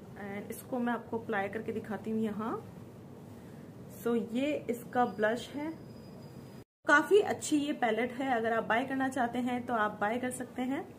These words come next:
Next जो product guys मैं आपके साथ में share करूंगी वो again Revolution की wild animal palette है, आईशैडो palette। कुछ इस type की आपको outer पैकेजिंग मिलती है।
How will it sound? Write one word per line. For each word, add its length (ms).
Next 260
जो 80
product 400
guys 280
मैं 60
आपके 160
साथ 240
में 80
share 280
करूंगी 520
वो 260
again 500
Revolution 640
की 320
wild 340
animal 400
palette 360
है, 220
आईशैडो 460
palette। 520
कुछ 220
इस 160
type 220
की 80
आपको 360
outer 400
पैकेजिंग 440
मिलती 320
है। 200